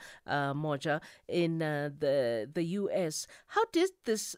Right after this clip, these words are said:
research project come about or even get started? Good, good morning from South Africa.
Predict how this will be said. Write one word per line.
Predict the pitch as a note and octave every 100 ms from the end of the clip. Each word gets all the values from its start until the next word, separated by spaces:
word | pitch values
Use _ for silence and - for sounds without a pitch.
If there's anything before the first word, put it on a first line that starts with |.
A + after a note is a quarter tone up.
| G#3+
research | E3 G3+ A3 - F3+ - -
project | A3+ F#3+ F3 D#3 -
come | - G3
about | D#3+ B2 F3 F#3
or | D3+
even | A3+ G3+ E3+
get | D#3 D3
started? | - - D3+ D#3+ F3+ C3
Good, | F#3 E3 - -
good | - G#3
morning | G#3 A#3 A#3+
from | A3 F3+
South | - F#3
Africa. | A#3 A3+ - C#3 -